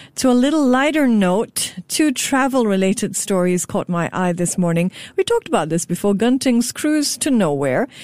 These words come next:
and Singapore Airlines A three eighty restaurant service.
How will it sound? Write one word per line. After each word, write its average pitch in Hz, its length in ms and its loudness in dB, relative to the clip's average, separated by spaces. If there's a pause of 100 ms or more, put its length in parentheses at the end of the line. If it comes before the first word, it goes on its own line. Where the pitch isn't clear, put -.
(240)
and 262 160 2
Singapore 302 360 0
Airlines 208 560 0
A 233 120 2
three 247 380 -2
eighty 208 400 0
restaurant 180 560 0
service. 160 800 -2